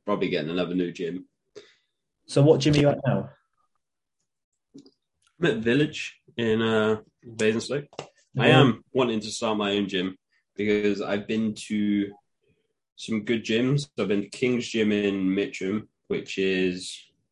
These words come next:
Speaker 1: very good in terms of, like, machines, and I've been to Ultraflex in Rotherham.
Speaker 2: Yeah.
Speaker 1: And in terms of,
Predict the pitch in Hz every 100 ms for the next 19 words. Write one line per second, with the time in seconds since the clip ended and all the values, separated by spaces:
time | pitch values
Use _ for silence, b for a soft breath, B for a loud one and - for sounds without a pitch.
0 | _ _ _ 113 107 104 107 95 95 104
1 | 98 92 95 90 90 95 - 95 92 92
2 | 95 92 - 110 107 107 98 104 101 90
3 | - 101 101 98 101 107 110 104 117 -
4 | - - 110 107 107 101 110 117 139 147
5 | 180 - _ _ _ _ _ 107 98 98
6 | 98 101 104 104 - 120 117 113 107 107
7 | 107 101 98 92 90